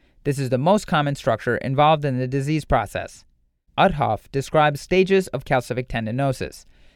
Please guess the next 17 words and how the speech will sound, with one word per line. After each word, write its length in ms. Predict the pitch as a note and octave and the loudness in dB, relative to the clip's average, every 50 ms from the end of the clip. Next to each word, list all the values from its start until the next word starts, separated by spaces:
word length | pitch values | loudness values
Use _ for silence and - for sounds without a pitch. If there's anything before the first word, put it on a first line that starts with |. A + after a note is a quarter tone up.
| _ - | _ -10
The, 80 | - B2 | -8 -8
quote, 340 | - - D3+ C3+ A#2 - _ | -2 2 2 2 2 0 _
"precalcific 760 | - - A#3+ B3 G#3 - F#3 C3+ A#2+ - - A#2+ A#2 A2 - | -4 0 0 0 0 2 2 2 2 0 -2 -6 -8 -8 -10
stage 320 | - - A#2+ A2 A2 A2+ B2+ | -6 -6 -4 -4 -4 -8 -10
shows 320 | - - - C#3 C3 B2+ | -10 -2 0 0 0 0
metaplasia 680 | C3+ D3 D#3+ F3 E3+ - - C#3+ B2 B2 A2+ C3+ A#2+ - | 0 0 2 2 2 2 0 0 0 2 2 2 2 2
of 180 | - A#2 - | 0 -4 -6
tenocytes 580 | - - F3+ F3 E3 - - D3+ D3 D3+ - - - | -4 -2 -2 -2 -2 0 0 0 0 0 -4 -10 -10
into 200 | - C3+ - D3 | -8 -6 -6 -6
chondrocytes." 720 | - - D#3+ D#3 D3+ C#3+ C3+ - - - - - - - - _ _ _ _ _ _ _ _ - | -6 -2 -2 -2 0 -2 -2 -2 -4 -4 -4 -8 -16 -20 -20 _ _ _ _ _ _ _ _ -10
The, 80 | - B2+ | -10 -10
quote, 280 | - - D3 C3 A#2+ - | -2 2 4 4 4 2
"calcific 560 | - C3+ B2 A#2+ - - - A#3 - F#3 - | 0 0 0 0 2 2 2 2 2 0 -4
stage" 380 | - - C3+ A2+ A2 A2+ - | -2 -2 -2 -2 -2 -4 -4
has 180 | - C#3+ C#3 - | -2 -2 -2 -2
three 280 | - - C3 C3 C3 B2+ | -4 -6 -4 -2 -2 -2
subparts: 680 | - - D#3+ D3+ C#3 - C3+ A2 C2+ - - - - | 0 0 0 0 2 2 0 0 0 -2 -10 -18 -20